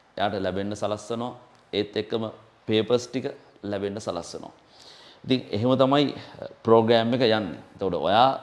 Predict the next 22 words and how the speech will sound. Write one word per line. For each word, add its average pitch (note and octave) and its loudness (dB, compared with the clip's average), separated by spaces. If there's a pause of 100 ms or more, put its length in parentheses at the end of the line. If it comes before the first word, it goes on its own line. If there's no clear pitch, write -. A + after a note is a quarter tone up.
ගෙදර F#2+ 4
ඉඳන් C#3+ 0 (360)
දැන් C#2 -14 (280)
ඔන්ලයින් G2 -4 (380)
ජොයින් G2+ 0
වෙනවා G#2+ -2
කියන්නේ G#2 -4
ළමයෙක් G#2 -2 (120)
ෆිසිකල් G2+ -4
එන්න A2 -4
මොනවා F#2+ -4
හරි G#2 -2
අපහසුතාවයක් A#2 -2
තියෙන B2 -6
කෙනෙක්නේ. A#2+ -8 (360)
හැබැයි B2+ -2 (480)
ඒ A2 -4
විනිවිදභාවය G#2 -2 (160)
ඔයා G2 -2 (100)
ආරක්ෂා G#2 -4
කරන G#2 -4 (120)
වගකීම G2 -2